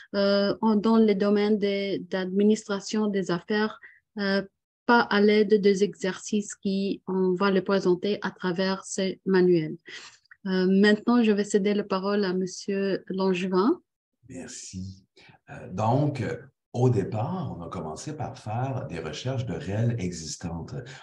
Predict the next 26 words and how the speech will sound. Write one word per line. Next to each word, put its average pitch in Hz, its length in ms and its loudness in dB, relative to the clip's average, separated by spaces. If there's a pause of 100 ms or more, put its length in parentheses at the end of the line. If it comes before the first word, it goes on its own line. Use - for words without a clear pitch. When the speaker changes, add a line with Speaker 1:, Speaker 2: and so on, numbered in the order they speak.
Speaker 2:
On 90 120 -6
s'est - 180 -6
posé 101 260 0
la 131 120 0
question, - 340 -2
parce 117 160 -2
que 87 320 -4
question 107 300 -4
de 95 80 0
pas 110 200 -4
réinventer 87 600 -4
la 78 140 -6
roue, 110 280 -4 (280)
est-ce - 180 -8
que 147 320 -2
ça 90 240 -4
existe ? 78 480 -12 (340)
Est-ce - 200 -10
qu'il 120 120 2
y 120 60 4
avait 85 220 -2
déjà 87 640 -2
des 80 200 -6
règles 98 240 -4
qui 85 100 -8
existaient 95 520 -4